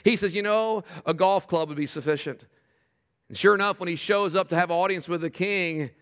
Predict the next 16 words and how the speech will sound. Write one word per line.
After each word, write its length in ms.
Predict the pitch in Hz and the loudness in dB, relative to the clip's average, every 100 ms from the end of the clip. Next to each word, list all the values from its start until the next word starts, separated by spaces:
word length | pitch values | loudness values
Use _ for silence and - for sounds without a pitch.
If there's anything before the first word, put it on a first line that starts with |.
| _ | _
that's 220 | - 175 | 0 2
exactly 420 | 180 143 185 190 175 | 0 2 2 2 -2
what 120 | 170 | -4
the 80 | 170 | -2
king 260 | 180 180 | -2 0
gave 380 | 160 180 208 180 | 0 0 2 0
him. 200 | 160 143 | -2 -2
Not 220 | 165 190 | 0 2
a 200 | 175 170 - - | 0 -4 -10 -2
golf 340 | 180 185 170 | 2 2 -2
club, 520 | - 190 214 180 165 160 143 170 | -4 0 2 2 -2 -6 -4 4
but 160 | 175 | 4
the 80 | 175 | 4
deed 480 | 151 190 208 175 - | -4 -2 0 -2 -2
to 180 | 170 170 | 0 2
a 280 | 160 160 | 2 0